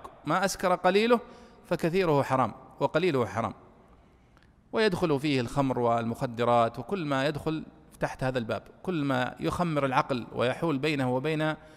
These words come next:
الع-، الوعي و-، فإنه يعتبر خمر وي-، وي-، ويحرم لذلك. وهناك تفاصيل كما قلت لكم مثل نبيذ أهل الكوفة يسمونه، وهذا يسمونه نبيذ أهل الكوفة، أنه كان لا يسكر، لكنه يعني ي-، يوصل الإنسان إلى حالة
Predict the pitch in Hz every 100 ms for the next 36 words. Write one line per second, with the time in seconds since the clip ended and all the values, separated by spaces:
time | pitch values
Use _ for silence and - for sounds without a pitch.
0 | - - - 131 123 147 127 127 143 151
1 | 139 120 127 127 123 113 - 160 170 151
2 | 147 170 156 147 147 147 - 185 175 147
3 | 131 131 131 135 123 139 131 107 98 92
4 | - - - - - - - - _ -
5 | 165 214 - 175 175 196 156 147 143 143
6 | 160 147 143 147 151 165 151 139 135 135
7 | 135 117 113 139 151 127 123 165 170 175
8 | 175 180 170 165 170 170 160 156 147 175
9 | 151 - - - - - 165 170 165 165
10 | 180 190 185 - - - 165 208 214 -
11 | - 127 - - - - _ - - -
12 | - - 165 208 208 220 202 196 208 220
13 | - 185 170 180 185 175 202 220 190 220
14 | 202 196 185 185 180 220 202 190 - 208
15 | 208 160